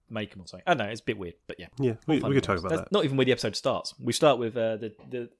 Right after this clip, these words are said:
Speaker 1: the bit you were really excited about was Eren Yeager's dad's chest hair.
Speaker 2: <laughs> Yeah, I don't know. I was a little lukewarm on this. Like, I thought the scene was pretty cool,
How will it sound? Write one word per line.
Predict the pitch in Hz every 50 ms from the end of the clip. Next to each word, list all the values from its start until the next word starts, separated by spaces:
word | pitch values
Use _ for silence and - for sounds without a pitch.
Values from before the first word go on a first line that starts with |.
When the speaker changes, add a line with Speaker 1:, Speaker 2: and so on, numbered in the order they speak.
| -
Speaker 1:
the | 120 117
bit | - 156 -
you | 139 120 117 117
were | 113
really | 127 143 135 110 104
excited | - - - 101 92 87 - -
about | 95 - 101 123 - -
was | 120 113 - - - - - - - _ _ - _
Eren | 131 131 127 123 123
Yeager's | 127 123 120 113 113 117 113 95
dad's | 120 117 135 151 135 -
chest | - 139 160 - -
hair. | 160 - - _ _ - - - 139 - - -
Speaker 2:
<laughs> | 170 - - - 120 127 139 127 135 151 156 156 - - -
Yeah, | 131 135 143 151 156 143 139 -
I | - 143 147
don't | 147 143
know. | -
I | - 143
was | 151 151 143
a | 160
little | 165 160 147 139
lukewarm | 131 135 131 - - 120 117 113 117 117 117 113 107
on | - - 110 107 104 104
this. | 104 101 104 - -
Like, | 139 127 117
I | 127 135
thought | 127 156 147 143 -
the | - 139 131 123 120
scene | - - - 123 120 120 123 120 117
was | 113 110
pretty | - - 123 113 104
cool, | - 127 117 120 135 151 -